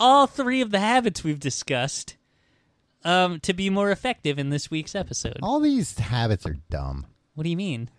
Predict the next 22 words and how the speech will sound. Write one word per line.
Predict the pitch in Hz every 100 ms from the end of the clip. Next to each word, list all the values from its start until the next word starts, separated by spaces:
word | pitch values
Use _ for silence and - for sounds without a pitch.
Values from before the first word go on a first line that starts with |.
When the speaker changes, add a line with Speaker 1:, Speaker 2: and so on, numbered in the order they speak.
| _ _ -
Speaker 2:
You | 254
know, |
like, | 226 143 101 95
be | 107 107 110
proactive, | - 95 90 92 92 95 87
put | - 101 _
the | - -
first | 98 95 -
things | 92 87
first. | - 95 95 -
It's | 135
just | - 302 - - _ _ _ 101 95 - - - - - _ _ _ _ _ - 90 - -
hot | - - 90 98 90
air. | 78 78 73
It's | 76 -
not | 208
even | 139 87
hot | - 90 80 78
air. | 78 73
It's | - -
lukewarm | 101 110 139 85 82 87 90 73
air. | 69 71